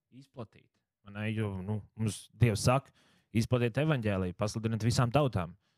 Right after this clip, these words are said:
Tāpēc tiek veidotas pilnīgi rakstisks, raks-, raks-, raks-, rakstība valodām, kurām tāda maz nav. Tāpēc, kad jāiztulko Bībele, viņiem man jāiedod, lai izlasa.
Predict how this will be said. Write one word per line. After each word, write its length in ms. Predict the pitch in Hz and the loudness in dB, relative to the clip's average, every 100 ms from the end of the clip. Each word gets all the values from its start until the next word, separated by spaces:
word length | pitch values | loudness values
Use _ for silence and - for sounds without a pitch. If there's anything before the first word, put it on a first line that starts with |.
| _ | _
Tāpēc 260 | - 98 - | -8 -8 -8
tiek 240 | - 92 - | -10 -10 -6
veidotas 500 | 95 98 104 95 - | -6 -4 -4 -4 -8
pilnīgi 380 | - 113 110 107 | -4 -2 0 0
rakstisks, 720 | 135 - - 113 - - - - | 0 -2 -2 -4 -4 -12 -10 -2
raks-, 340 | 120 - - - | 0 0 -6 -2
raks-, 560 | 127 170 - - - _ | 0 -2 -4 -12 -12 _
raks-, 300 | 107 127 - - _ _ _ _ _ _ - | -8 -8 -10 -20 _ _ _ _ _ _ -2
rakstība 640 | 131 - - 120 110 107 | 0 0 -4 -8 -10 -4
valodām, 500 | 117 165 143 117 113 | 0 2 2 0 -2
kurām 240 | 113 135 113 | -2 -2 0
tāda 300 | 147 123 107 | 0 -2 -2
maz 200 | 131 160 | -4 -2
nav. 180 | 220 110 - - - | -2 -4 -10 -8 0
Tāpēc, 200 | 139 - | 0 0
kad 200 | 117 104 _ _ - | -6 -8 _ _ -2
jāiztulko 500 | 123 123 - 117 107 | 0 0 -2 -6 -8
Bībele, 380 | 101 107 123 160 | -10 -10 -6 -2
viņiem 300 | 185 180 175 | 0 0 0
man 160 | 151 | -2
jāiedod, 400 | 113 113 147 147 | -4 -4 0 2
lai 140 | 160 254 | 2 4
izlasa. 440 | 196 104 60 - | 4 2 -2 -10